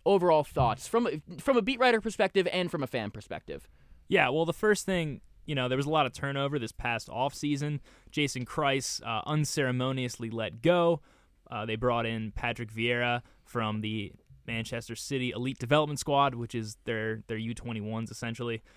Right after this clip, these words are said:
Speaker 2: Um, this was his first time being a senior level manager, and he did a great job. Uh, there wasn't a whole lot of player turnover, um, in, in terms of meaningful positions,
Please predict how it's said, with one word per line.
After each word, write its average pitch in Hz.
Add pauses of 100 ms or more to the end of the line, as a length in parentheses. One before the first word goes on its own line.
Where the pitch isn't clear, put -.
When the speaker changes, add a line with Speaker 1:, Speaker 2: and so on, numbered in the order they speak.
(180)
Speaker 2:
Um, 127
this 151
was 180
his 165
first -
time 147
being 127
a 104 (920)
senior 123
level 117
manager, 160
and 143
he 160
did 147
a 190
great 127
job. 131 (280)
Uh, 123
there 131
wasn't 156
a 131
whole 147
lot 139
of 127
player 123
turnover, 180 (180)
um, 107
in, 120
in 117
terms 127
of 110 (1300)
meaningful 139
positions, 127